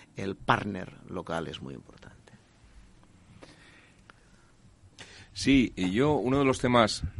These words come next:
Speaker 2: que, que, bueno, que yo creo que ha sido protagonista jus-, junto con la pandemia, ¿no? En el año dos mil veintiuno ha sido todo lo que hemos vivido con el impacto, y, y, bueno, antes lo,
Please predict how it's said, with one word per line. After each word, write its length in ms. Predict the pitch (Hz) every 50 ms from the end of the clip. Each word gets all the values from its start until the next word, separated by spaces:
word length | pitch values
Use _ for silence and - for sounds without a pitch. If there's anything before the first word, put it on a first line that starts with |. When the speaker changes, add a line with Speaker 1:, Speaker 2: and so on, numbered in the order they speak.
| - -
Speaker 2:
que, 280 | - 76 76 67 65 -
que, 100 | - 67
bueno, 180 | 69 78 80
que 100 | 76 69
yo 120 | 69 73 71
creo 160 | 80 78 76
que 80 | 80
ha 20 | 80
sido 220 | - 80 76 73
protagonista 580 | - 73 71 76 71 67 71 78 - - 76 71
jus-, 300 | - 76 - - - - - - - - -
junto 200 | 78 65 - -
con 120 | - 65
la 80 | - -
pandemia, 500 | - 67 67 65 78 80 80 80 80 69
¿no? 160 | 71 76 80
En 80 | 80
el 100 | 69 69
año 180 | 76 80 82 82
dos 120 | 78 -
mil 100 | 87 85
veintiuno 520 | 76 80 78 76 - 78 78 80 78 85 - _ - - - - - - - - - -
ha 120 | - 87
sido 280 | - - 90 87 98 95
todo 160 | - 95 92
lo 80 | 90 90
que 80 | 85
hemos 160 | 87 87 82 80
vivido 520 | 80 80 82 82 80 90 95 101 98 92
con 240 | - - 76 71 71
el 100 | 71 71
impacto, 840 | 71 71 71 - _ - 104 101 - - _ - 104 107 120 - -
y, 360 | - - - - - - - -
y, 40 |
bueno, 220 | - 71 76 73 -
antes 320 | - - - 69 - - - - - - -
lo, 120 | - 53